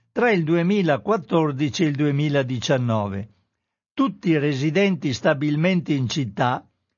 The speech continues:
o in tre contee confinanti, e per i quali era disponibile almeno una misurazione del peso all'anno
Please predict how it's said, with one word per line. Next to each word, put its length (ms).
o 280
in 240
tre 320
contee 640
confinanti, 1080
e 140
per 200
i 80
quali 440
era 200
disponibile 920
almeno 400
una 200
misurazione 880
del 240
peso 360
all'anno 680